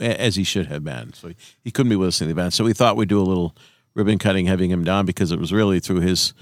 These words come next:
leadership. Mass, the state paid for that bridge, but not only paid for the bridge, but, you know, because it was dedicated to a number of military folks, a lot of extra effort went into the aesthetics of it. It's a really handsome bridge. It's not a typical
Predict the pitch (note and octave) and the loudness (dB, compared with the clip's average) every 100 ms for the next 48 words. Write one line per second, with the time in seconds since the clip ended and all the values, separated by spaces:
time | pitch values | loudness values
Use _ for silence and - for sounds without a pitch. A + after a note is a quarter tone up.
0 | - _ _ _ G#2 G#2+ G2 - F#2+ - | -20 _ _ _ 2 2 2 2 0 -2
1 | F#2+ F#2+ F#2+ - - - - G#2 - G2+ | -4 -4 -2 -4 -4 -4 0 0 0 -2
2 | G2 G2 E2+ E2 D#2+ E2 D2 - - B2 | 0 -2 -4 -4 -4 -4 -6 -10 -6 -2
3 | F3+ E3+ - A2+ G#2 E2 D2+ G2 F2+ - | 0 0 0 0 -2 -4 -2 0 0 -4
4 | F2 - _ - G#2+ F2+ F#2 - G#2+ - | -8 -8 _ -6 -2 0 -2 -4 -8 2
5 | B2+ C3 A#2 F#2 G#2 D#2+ G2+ G#2+ - F2+ | 4 6 4 4 2 4 2 2 2 0
6 | F2+ E2 - E2+ F2 F2 - F2+ F2+ F2 | 0 -2 -2 0 2 0 -2 -4 -2 -2
7 | F2+ D#2+ - F2 E2+ F2 D2+ D#2 - E2+ | -2 -4 -10 -8 -6 -4 -4 -4 -2 -4
8 | E2 - - - - _ _ - F#2 F#2+ | -2 -6 -8 -12 -20 _ _ -2 2 2
9 | F#2+ E2+ C#2+ - - E2 - - F2 E2+ | 2 0 -4 -8 -6 -6 -6 -6 -4 -4
10 | - D2+ D2+ - E2+ D#2 - C#2+ C2 - | -4 -4 -4 -4 -4 -4 -6 -8 -8 -14
11 | - - - E2+ G2 G2+ F2+ D#2 E2+ D2+ | -16 -10 -6 -2 0 0 -2 -4 -6 -6
12 | D#2 C#2 C2 C2+ D2+ F2+ F2 - F2 E2 | -8 -8 -10 -8 -6 -4 -4 -4 -6 -6
13 | D#2+ D#2+ D2+ | -6 -6 -8